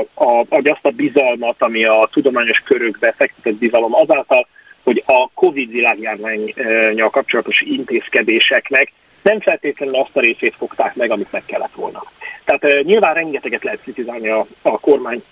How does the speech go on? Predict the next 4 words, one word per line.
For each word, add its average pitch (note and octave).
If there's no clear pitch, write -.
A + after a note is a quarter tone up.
covid-dal C3+
kapcsolatos -
intézkedéseit, D#3
viszont, C3+